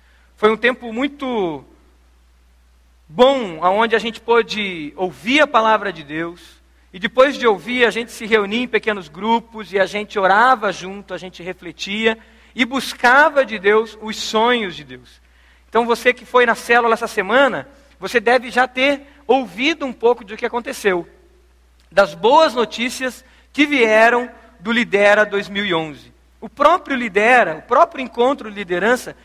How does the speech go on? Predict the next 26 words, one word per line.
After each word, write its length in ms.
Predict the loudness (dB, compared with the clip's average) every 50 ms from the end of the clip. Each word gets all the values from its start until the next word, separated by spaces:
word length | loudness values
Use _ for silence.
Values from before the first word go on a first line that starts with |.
| _ _ _
foi 640 | _ -20 -20 -4 2 4 4 6 4 4 0 -4 -8 -12 -20 -20 _ _ _ _ _ _ _
algo 240 | 2 2 2 2 0
que 100 | -8 -16
foi 200 | -4 -2 -2 -2
sonhado 640 | -2 -2 -2 -2 0 2 4 6 6 6 4 2 -4
por 140 | -10 -12 -6
Deus, 560 | -2 -2 0 0 -2 -4 -8 -14 -20 -20 _ _ _ _ _ _
que 100 | _ -20
foi 160 | -2 2 4 4
alimentado 680 | 4 4 2 0 0 0 4 4 6 6 4 2 0 -6
no 40 |
coração 440 | -2 0 2 2 2 0 0 -4 -4
dos 100 | -4 -6
pastores, 800 | -4 -4 -4 -4 -6 -4 -2 0 0 0 -2 -4 -8 -16 -20 -20 _ _ _ _ 2
da 120 | 2 2
liderança, 880 | 2 2 0 0 0 2 2 2 0 0 -2 -6 -8 -8 -8 -10 -10 -10 _ _ _ -10
de 80 | -8
líderes 420 | -2 -2 -2 0 -2 -4 -6 -6 -6
de 140 | -6 -4
áreas 480 | 0 2 2 4 4 2 2 0 -4 -4
de 100 | -10 -16
célula, 420 | -18 -6 0 0 0 0 0 -4
durante 360 | -6 -2 0 -2 -2 -2 -6 -12
um 100 | -14 -10
bom 400 | -2 2 4 4 4 4 2 -4
tempo. 500 | -4 -4 -4 -4 -4 -8 -14 -20 -20